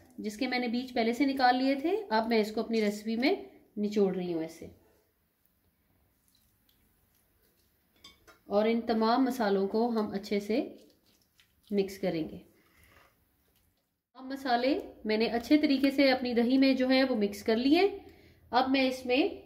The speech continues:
जो मैंने chili flakes रखे थे बिल्कुल थोड़े से इसमें mix कर दूंगी और थोड़े से मैं बचा लूंगी। और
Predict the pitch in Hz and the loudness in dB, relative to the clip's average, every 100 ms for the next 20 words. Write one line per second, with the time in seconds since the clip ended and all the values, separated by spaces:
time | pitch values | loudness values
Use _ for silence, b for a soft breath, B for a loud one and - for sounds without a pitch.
0 | - 240 247 247 254 262 294 294 262 262 | -14 -6 -2 -2 0 4 4 6 4 4
1 | 240 233 254 277 427 - - - 294 294 | -4 -2 -2 0 -2 -4 -20 -8 -6 -4
2 | 359 302 285 269 269 277 - - b b | -2 4 6 6 4 0 0 -8 b b
3 | b _ _ _ _ - 226 - 233 220 | b _ _ _ _ -8 -6 -2 -2 -2
4 | - 311 302 320 330 320 302 262 262 254 | 4 4 6 4 4 4 6 6 2 -2
5 | 226 220 196 175 170 170 175 - _ _ | -2 -2 0 -2 -4 -10 -12 -20 _ _
6 | _ _ _ _ _ _ _ _ _ _ | _ _ _ _ _ _ _ _ _ _
7 | _ _ _ _ _ _ _ _ _ _ | _ _ _ _ _ _ _ _ _ _
8 | _ _ _ _ _ b b b b 190 | _ _ _ _ _ b b b b 0